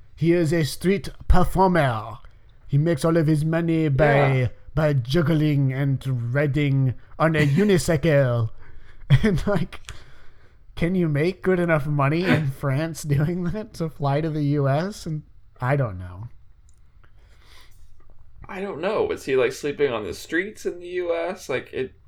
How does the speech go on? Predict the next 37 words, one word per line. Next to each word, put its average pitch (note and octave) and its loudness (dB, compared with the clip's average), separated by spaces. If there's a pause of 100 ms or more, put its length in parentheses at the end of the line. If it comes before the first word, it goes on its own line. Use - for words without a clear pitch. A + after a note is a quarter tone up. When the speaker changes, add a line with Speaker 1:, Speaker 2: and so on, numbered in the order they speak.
(1300)
Speaker 2:
there's E3 -4
so F#3 0
many D3+ 0
unanswered B2 -4
questions B2 -8
about A2 -2
the B2+ -4
logistics C3 -6
of C3 -6
his C3+ -6
Speaker 1:
Yeah. B2 -2
Speaker 2:
life A2 0 (320)
in C3+ -4
order C3 2
to C3 -2
accomplish C3 0
something C3 -8
so D3 -2
insane. B2+ -6
Speaker 1:
<laughs> - -6 (920)
Yeah. G#2 -6 (760)
Speaker 2:
A-, - 0
and, D3+ 2
like, C#3 0
you C#3 -4
know, B2+ -2
all D3+ 6
of C#3+ 0
the C3 -10
time C#3 -2
he C#3 -6
needs C3 -6
to B2+ -14
train C3+ -4 (180)
to D3 -6
do B2+ 0
this, B2 -2